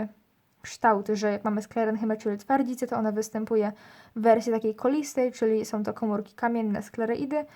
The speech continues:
lub w wersji takiej wydłużonej i są to włókna. Wyglądają jak włókna. Ym...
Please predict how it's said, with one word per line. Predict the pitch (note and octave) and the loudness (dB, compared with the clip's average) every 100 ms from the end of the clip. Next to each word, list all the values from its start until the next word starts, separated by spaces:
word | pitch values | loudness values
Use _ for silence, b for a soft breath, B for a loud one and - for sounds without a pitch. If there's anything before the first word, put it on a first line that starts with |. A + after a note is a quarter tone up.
| B B B | B B B
lub | C#4 B3 | -2 0
w | A#3 | 2
wersji | A#3+ A#3+ B3 C4+ | 2 2 0 -4
takiej | A#3 A#3+ A3+ | -2 -2 0
wydłużonej | G#3+ G#3+ G#3+ A3 B3 B3+ B3 | 0 0 -2 2 2 2 -4
i | |
są | A#3 A3+ | -4 -4
to | A3 A3 | -2 -4
włókna. | G#3 G3 G#3 A#3 A#3 G#3+ - G3+ _ | -2 -4 0 0 -2 -10 -10 -12 _
Wyglądają | A3+ C4+ C#4+ B3 G#3+ | -6 -2 0 0 0
jak | G3+ G3 | 0 -2
włókna. | F#3+ F#3+ G3+ - B B B B _ - | -6 -6 -12 -12 B B B B _ -4
Ym... | A#3 A#3 A#3 A#3 | -2 0 0 -2